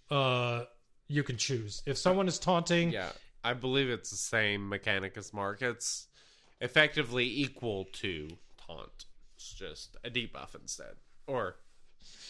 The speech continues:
Speaker 2: well, actually, no, this isn't a buff. Uh, mark's a debuff.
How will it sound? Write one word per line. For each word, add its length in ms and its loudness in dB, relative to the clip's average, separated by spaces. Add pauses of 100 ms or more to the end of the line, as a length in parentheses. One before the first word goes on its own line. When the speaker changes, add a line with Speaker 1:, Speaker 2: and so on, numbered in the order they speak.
(180)
Speaker 2:
well, 140 2
actually, 300 -2
no, 160 -6
this 220 -8
isn't 200 -12
a 60 -10
buff. 480 -8
Uh, 260 -4 (220)
mark's 360 0
a 80 -2
debuff. 420 -4